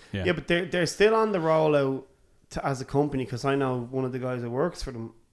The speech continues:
Speaker 2: He le-, he used to work with us and left us to work for them. He, um, when I gave him a text, I was like, "What's, what's the crack? Like, how's it going? How's the jo-?" He goes, "It's generally just information."
Speaker 1: Hmm.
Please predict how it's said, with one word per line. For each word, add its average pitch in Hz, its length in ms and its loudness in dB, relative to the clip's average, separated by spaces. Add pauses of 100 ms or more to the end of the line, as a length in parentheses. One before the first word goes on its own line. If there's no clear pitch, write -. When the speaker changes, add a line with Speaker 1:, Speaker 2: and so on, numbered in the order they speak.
(140)
Speaker 2:
He 131 300 -4
le-, 131 220 -4
he 127 140 -6
used 135 240 -6
to - 40 -20
work 127 240 -6
with 131 100 -4
us 131 140 -8
and 123 100 -6
left 123 200 -6
us 120 100 -8
to - 100 -14
work 120 160 -10
for - 60 -10
them. 123 180 -4 (560)
He, 151 400 0
um, 123 580 -4 (760)
when 147 360 -2
I 151 80 2
gave 143 200 0
him 123 60 -6
a 120 40 -10
text, 143 320 -6
I - 20 -14
was 120 60 -12
like, 123 120 -12
"What's, 220 160 -4
what's 202 200 0
the 160 80 -6
crack? - 280 0
Like, 135 100 -2
how's 143 240 2
it 131 60 -4
going? 139 340 4
How's 135 220 -2
the - 40 -16
jo-?" 147 160 -4
He 147 80 -6
goes, 135 240 0
"It's 151 340 -8 (300)
generally 160 400 4
just 139 340 2
information." 120 760 -4 (300)
Speaker 1:
Hmm. 113 160 2